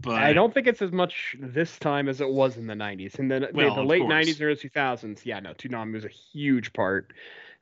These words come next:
Speaker 2: The, the twenty twelve, um, uh, resurgence, it definitely helped.
Speaker 1: Yeah, I, I would say it, it certainly helped the sales of various shows that they highlighted, and it, it got the community talking more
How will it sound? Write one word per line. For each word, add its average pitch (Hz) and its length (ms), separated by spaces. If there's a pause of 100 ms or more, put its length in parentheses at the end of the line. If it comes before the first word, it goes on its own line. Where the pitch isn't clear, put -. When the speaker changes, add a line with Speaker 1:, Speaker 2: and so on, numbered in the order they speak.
Speaker 2:
The, 151 180
the 156 120
twenty 233 240
twelve, 208 320 (120)
um, 123 460 (160)
uh, 147 280 (580)
resurgence, 156 720
it 196 100
definitely 254 320
helped. 143 360 (880)
Speaker 1:
Yeah, - 220 (100)
I, 131 220
I 123 140
would 104 160
say 104 220
it, 104 140
it 110 160
certainly 110 360
helped 110 280
the 113 80
sales 110 400
of 98 100
various 107 400
shows 107 600
that 104 220 (540)
they 104 140
highlighted, 110 680
and 107 280
it, 107 200 (640)
it 123 220
got 120 360 (460)
the 131 160
community 131 580
talking 117 500
more 113 600